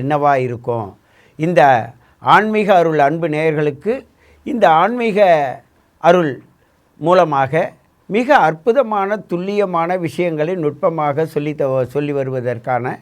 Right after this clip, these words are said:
இந்த பெரும் முயற்சியில் உங்களை வணங்கி வரவேற்று உங்களோடு பகிர்ந்து கொள்வது உங்கள் சிதயோகி பேரம்பலவாணனின்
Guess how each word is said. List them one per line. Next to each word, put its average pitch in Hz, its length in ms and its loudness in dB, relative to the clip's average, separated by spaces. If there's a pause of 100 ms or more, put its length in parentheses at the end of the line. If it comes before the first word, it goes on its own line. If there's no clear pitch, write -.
(460)
இந்த 165 140 0 (200)
பெரும் 180 300 0
முயற்சியில் 147 560 -4 (420)
உங்களை 165 440 2 (880)
வணங்கி 196 440 2
வரவேற்று 151 540 0 (480)
உங்களோடு 180 540 2 (120)
பகிர்ந்து 180 380 0
கொள்வது 156 280 -2 (100)
உங்கள் 135 260 -2 (120)
சிதயோகி 156 600 -4 (100)
பேரம்பலவாணனின் 135 1000 0